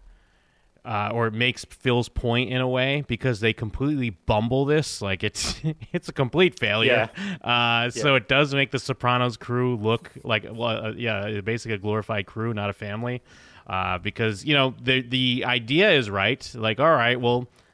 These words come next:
Speaker 1: they're gonna come for us. Well, we're gonna get them first. Let's get our top guys together. And it doesn't
Speaker 2: Yeah.
Speaker 1: work out very well.
Speaker 2: Yeah, 'cause Tony reverts back to this plan of, like, getting someone over from the old country,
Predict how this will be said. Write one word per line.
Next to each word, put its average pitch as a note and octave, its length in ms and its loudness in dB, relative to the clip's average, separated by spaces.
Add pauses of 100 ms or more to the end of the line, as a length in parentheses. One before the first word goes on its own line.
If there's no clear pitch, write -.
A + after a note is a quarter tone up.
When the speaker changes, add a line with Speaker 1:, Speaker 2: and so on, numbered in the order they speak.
Speaker 1:
they're B2 140 -2
gonna B2+ 120 2
come C3+ 200 2
for B2+ 180 2
us. E3+ 260 4
Well, C3+ 120 4
we're C#3+ 120 4
gonna C#3 140 2
get C3 220 0
them C3+ 160 2
first. D#3+ 440 -2
Let's A#2 220 -4
get B2+ 180 2
our A#2+ 140 4
top C3 320 0
guys C#3+ 400 0
together. G#2 480 -2 (340)
And A2 220 0
it G#2+ 120 -2
doesn't A2 260 -2
Speaker 2:
Yeah. A2+ 40 -2
Speaker 1:
work A2 180 -6
out F2 140 -6
very F2 200 -10
well. F2 220 -14 (400)
Speaker 2:
Yeah, F#3+ 220 4
'cause C#3+ 240 -6
Tony E3 320 -2
reverts C3+ 400 2
back B2 240 0
to - 80 -12
this A2+ 180 0
plan B2+ 360 2
of, A2 100 -4
like, G#2+ 240 -2
getting A#2+ 280 2
someone B2 340 -2
over A#2+ 200 -2
from B2 180 -6
the A2+ 100 -4
old C3 240 2
country, A2+ 440 -6